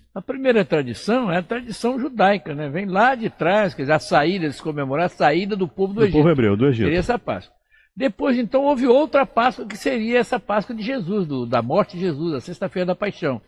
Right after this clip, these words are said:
Speaker 1: né? Nós comemoramos a Páscoa. Me parece que os romanos também tinham uma Páscoa. Essa Páscoa é muito antiga, ela vem de longe, entendeu? Agora, vai mudando com o tempo, com as tradições, vai mudando com, com os acontecimentos, né?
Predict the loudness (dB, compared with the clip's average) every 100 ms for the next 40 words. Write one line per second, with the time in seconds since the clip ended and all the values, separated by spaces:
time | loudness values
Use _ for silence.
0 | _ -12 -8 -6 -6 -6 -2 -4 -4 -8
1 | -8 _ -20 -12 -8 -2 2 4 2 0
2 | -2 0 2 2 0 -2 -4 -4 -6 -2
3 | -2 2 2 2 -4 -4 -2 -2 -2 -2
4 | -2 -2 -4 -4 -4 -4 -2 -2 -2 -6
5 | 0 0 0 -4 _ _ _ _ -10 -4
6 | -4 -6 -20 -12 2 4 6 4 2 4
7 | 2 2 0 0 2 4 4 0 -2 -2
8 | 2 0 0 -4 0 2 2 0 -2 -2
9 | -4 -4 -6 -4 -4 -6 -10 -10 -6 -6
10 | -6 -10 -14 -18 -18 -8 0 0 0 -4
11 | -6 -6 0 0 0 -4 -12